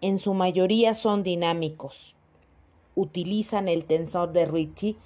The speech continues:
para analizar la intensidad de crecimiento sostenible, puesto que se comparan los valores medios de indicadores, como el índice de crecimiento sostenible financiero,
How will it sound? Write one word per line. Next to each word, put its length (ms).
para 360
analizar 520
la 100
intensidad 680
de 120
crecimiento 680
sostenible, 760
puesto 340
que 120
se 180
comparan 600
los 200
valores 600
medios 640
de 80
indicadores, 960
como 320
el 140
índice 400
de 100
crecimiento 640
sostenible 720
financiero, 800